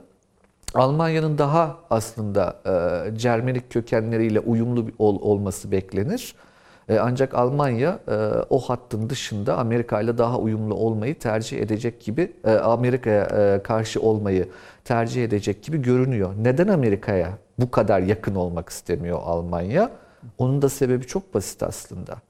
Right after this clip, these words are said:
Çünkü başka dertleri var.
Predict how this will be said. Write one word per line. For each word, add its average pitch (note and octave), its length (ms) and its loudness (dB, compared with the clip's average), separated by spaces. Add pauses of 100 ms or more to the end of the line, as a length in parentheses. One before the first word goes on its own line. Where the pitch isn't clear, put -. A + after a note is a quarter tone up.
(520)
Çünkü D#3+ 540 0
başka D3 420 0
dertleri A2+ 480 -2
var. - 200 -10